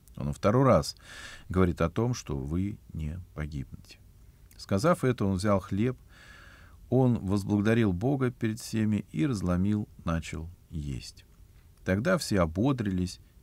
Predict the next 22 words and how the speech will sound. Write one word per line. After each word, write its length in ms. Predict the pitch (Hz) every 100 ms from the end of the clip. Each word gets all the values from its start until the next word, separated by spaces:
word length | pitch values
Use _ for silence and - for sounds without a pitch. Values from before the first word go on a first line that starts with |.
| -
и 80 | -
также 600 | - 117 135 120 113 113 -
приняли 500 | - 87 85 78 78 - - -
пищу. 440 | 78 67 - - - - -
Видим, 340 | 90 95 76 65
что 280 | - 65 62 - - -
как 200 | - 90
важно 380 | 104 139 123 101
в 60 | 80
какой-то 360 | 82 104 90
сложной 420 | - 113 123 113 90
ситуации, 720 | - - 98 76 - - - -
чтобы 260 | - 76
у 40 | 87
нас 180 | 104 92
в 60 |
жизни 300 | 92 107 98
не 120 | 90
возникало, 680 | 87 85 87 90 78 64 - - - - - -
э, 260 | 78 67 - - - - 80
людей 460 | 78 87 95 92 -
утешить. 640 | 82 - 73 - - -